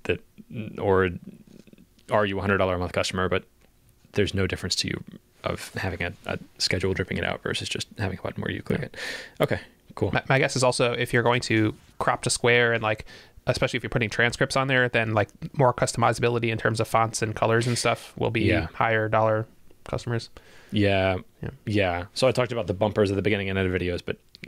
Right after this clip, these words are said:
Speaker 1: I could, I could push that further, that, like, if you want custom fonts, or if you want, uh,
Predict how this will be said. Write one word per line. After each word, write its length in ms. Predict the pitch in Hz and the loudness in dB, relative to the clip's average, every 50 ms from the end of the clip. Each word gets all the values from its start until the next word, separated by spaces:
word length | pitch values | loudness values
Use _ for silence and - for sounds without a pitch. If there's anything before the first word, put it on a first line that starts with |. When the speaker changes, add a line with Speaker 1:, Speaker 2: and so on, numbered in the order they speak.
| - - | -6 -6
Speaker 1:
I 80 | 92 | -4
could, 120 | - - - | -4 -2 -4
I 80 | 92 85 | -2 -4
could 120 | 98 92 | -4 -2
push 160 | - 101 - | -2 -4 -2
that 160 | - 95 - | -2 -4 -2
further, 260 | - - - - - - | -2 -4 -4 -2 -2 -2
that, 200 | - - - - | -4 -4 -4 -4
like, 240 | 50 50 - - - | -6 -6 -6 -8 -10
if 140 | - - - | -10 -8 -6
you 80 | 92 | -6
want 140 | 92 87 - | -6 -6 -4
custom 260 | - 110 - - 123 117 | -6 -6 -4 -2 -2 0
fonts, 340 | - 156 123 87 80 - - | 0 -2 -2 -2 -4 -6 -4
or 80 | 90 | -4
if 120 | 87 - - | -6 -4 -4
you 80 | 90 | -4
want, 240 | 85 90 95 - - - - - - - - - - - - - - | -2 -2 -4 -6 -8 -16 -16 -16 -16 -16 -16 -18 -20 -20 -14 -10 -8
uh, 260 | - - - - - | -6 -6 -4 -4 -4